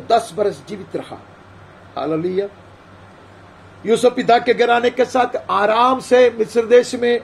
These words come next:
रहता है। बाईस से पढ़ा और पच्चीस में देखो, मतलब वो आराम से रहता है।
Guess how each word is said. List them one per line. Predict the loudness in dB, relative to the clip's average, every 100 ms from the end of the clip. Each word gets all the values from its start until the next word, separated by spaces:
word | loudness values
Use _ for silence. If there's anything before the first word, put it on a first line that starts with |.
| 0
रहता | 2 2 2
है। | 2 0 -8 -20 -20 -20 -20 -20 -20 -20 -6
बाईस | 0 2 2
से | 0
पढ़ा | 2 0 -2 -12 -14 -6
और | -2
पच्चीस | -2 2 2 2
में | -2
देखो, | -2 -6 -10 -14 -20 -20 -20 -8 -2
मतलब | 0 4 2 2 -2
वो | 0
आराम | 4 4 4
से | 4 4
रहता | 4 2 0
है। | -2